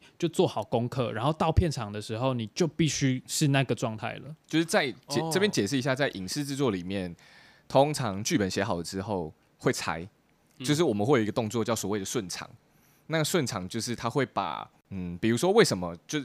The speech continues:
Speaker 2: 就，我们就举刚刚崇明讲的，为什么会先拍爸爸死掉这件事情，他可能是在家里死掉的。
Speaker 3: 嘿。
Speaker 2: 那可能他前面的第一个场景就是先拍在家里，所以他会把所有可以在家里拍的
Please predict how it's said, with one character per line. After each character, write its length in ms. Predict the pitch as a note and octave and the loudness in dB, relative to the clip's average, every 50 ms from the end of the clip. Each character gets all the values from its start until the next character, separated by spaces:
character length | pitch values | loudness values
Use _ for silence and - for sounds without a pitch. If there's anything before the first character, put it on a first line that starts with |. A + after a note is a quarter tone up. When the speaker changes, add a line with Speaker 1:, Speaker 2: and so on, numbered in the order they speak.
| A2+ - | -8 -10
Speaker 2:
就， 160 | - - - | -12 -10 -6
我 100 | A#2 B2 | -4 -4
们 120 | A2 A2+ | -4 -2
就 80 | A2+ D3 | -4 -4
举 180 | C3+ - - G2 | -4 -6 -8 -6
刚 160 | E2 G#2 G#2 | -6 -6 -6
刚 80 | A2 | -6
崇 140 | A2 - F#2 | -6 -8 -8
明 100 | F2+ F#2+ | -8 -8
讲 180 | F#2+ - E2 D#2+ | -8 -8 -8 -8
的， 80 | E2+ F2+ | -6 -4
为 100 | C#3 D3+ | -4 -4
什 100 | B2 G#2+ | -4 -4
么 80 | F2+ | -4
会 200 | F2 A#2+ A2+ G2+ | -2 -2 -2 -2
先 200 | F#2 - - G2 | -2 -2 -4 -4
拍 180 | F#2+ - G2+ F#2+ | -2 -2 -4 -2
爸 140 | - G#2+ F#2+ | -2 -2 -2
爸 240 | E2+ E2+ E2+ D#2+ F2 | -2 -4 -8 -10 -12
死 280 | - - - - - - | -14 -10 -8 -8 -6 -6
掉 160 | E2+ G2 F#2+ | -4 -4 -4
这 80 | F2+ F#2 | -4 -6
件 80 | F2 | -8
事 140 | F2 - G#2 | -10 -10 -12
情， 100 | - - - _ _ _ _ - | -14 -14 -16 _ _ _ _ -4
他 100 | - E3+ | -4 -4
可 120 | - A#2+ | -2 -4
能 300 | F#2 F2 E2 D#2+ D#2+ D#2+ - _ _ _ _ _ _ _ - | -6 -6 -8 -10 -12 -14 -18 _ _ _ _ _ _ _ -12
是 180 | - - B2 | -8 -6 -2
在 100 | A2+ A2 | -2 -2
家 100 | G#2 G2+ | -2 -2
里 80 | F#2+ F2 | -4 -4
死 200 | F2+ - - C#2+ | -6 -8 -10 -12
掉 200 | - D2+ C#2+ G1+ - | -10 -10 -10 -12 -14
的。 80 | - - | -18 -16
Speaker 3:
嘿。 220 | - - C3+ A2+ G#2 - - _ - | -12 -12 -12 -12 -12 -18 -20 _ -2
Speaker 2:
那 120 | C#3+ D#3 | 0 0
可 200 | D3 - C3 G#2+ | 2 2 2 0
能 340 | G2 F#2 F2 E2+ F2 F2 E2+ - | 2 0 -2 -2 -4 -6 -10 -6
他 120 | - - C3+ | -2 -2 -2
前 220 | - - - G2 | 0 0 -2 -2
面 320 | F2+ G#2 G#2 F#2+ D#2+ D#2+ E2 _ _ - | -2 -2 -4 -4 -6 -8 -14 _ _ -4
的 80 | - G2 | -4 -4
第 160 | - B2 A#2+ | -2 -2 -4
一 40 | A2 | -2
个 100 | A2 G2+ | -2 -4
场 180 | - F2 F2+ | -4 -6 -10
景 160 | F#2 - F2+ | -10 -12 -10
就 140 | E2 - G#2+ | -8 -6 -4
是 60 | G2+ | -4
先 200 | G2 - G2 F#2+ | -2 -2 -4 -4
拍 320 | F2+ - F2+ F2 F2+ F2+ F2+ - _ - | -4 -4 -4 -4 -4 -4 -6 -10 _ -8
在 160 | - G#2+ F#2 | -6 -6 -4
家 280 | - - E2 D#2+ D#2+ | -4 -6 -8 -6 -8
里， 140 | F2 D#2+ G#1+ - _ _ _ _ _ _ | -12 -12 -14 -18 _ _ _ _ _ _
所 120 | - - D3+ | -4 -2 -2
以 40 | C3 | -2
他 120 | - B2+ | 0 -2
会 140 | B2+ C3+ C3+ | -2 0 0
把 100 | - F2 | 0 -2
所 320 | - - - G#2+ G#2 A2+ | -2 -4 -4 -2 -2 0
有 160 | C3+ D3 G#2 | 2 2 2
可 140 | F2+ - C3 | 2 0 0
以 60 | G#2+ | 0
在 100 | G2 G#2 | 0 0
家 140 | G2+ G#2 G2 | 0 0 -2
里 100 | F#2 F2 | -2 -4
拍 240 | - - F#2 F2 F2 | -8 -8 -6 -6 -6
的 140 | D#2+ D#2 | -6 -8